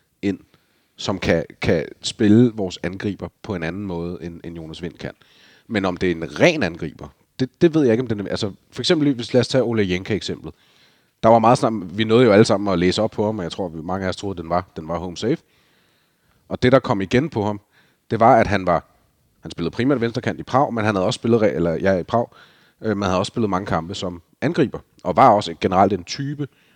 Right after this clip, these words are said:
der fungerede godt som, som angriber, fordi han havde, han var stor og stærk og hurtig, og, og var, virkede også ret træfsikker i feltet. Så jeg har et håb om, at man finder en offensiv spiller, som kan dække både angriber og kant.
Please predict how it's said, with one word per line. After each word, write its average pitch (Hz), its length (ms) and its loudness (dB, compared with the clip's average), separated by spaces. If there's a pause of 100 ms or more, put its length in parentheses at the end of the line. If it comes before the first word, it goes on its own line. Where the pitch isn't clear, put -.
(120)
der 104 60 -2
fungerede 110 380 2
godt 98 200 -2
som, 92 340 -6
som 95 160 -6
angriber, 90 320 -4
fordi 98 120 -6
han 95 100 -2
havde, 90 140 0
han 85 120 -6
var 82 60 -6
stor 127 240 -2
og 95 60 -2
stærk 101 300 2
og 95 80 -6
hurtig, 104 440 -2
og, 82 140 -4 (540)
og 85 140 -8
var, 78 160 2
virkede 101 340 -2
også 87 200 -6
ret 82 300 -4
træfsikker 90 440 -2
i 82 40 -6
feltet. 90 280 -6
Så 92 100 -6 (580)
jeg 160 180 8
har 151 160 4
et 117 80 4
håb 131 260 0
om, 101 180 -4
at 92 140 -6
man 87 160 -6
finder 107 340 -4 (560)
en 104 120 -2
offensiv 98 400 -2
spiller, 92 260 -2
som 90 180 -8
kan - 120 -6
dække 95 280 0
både 120 280 0
angriber 92 400 -4
og - 140 -10
kant. - 280 -10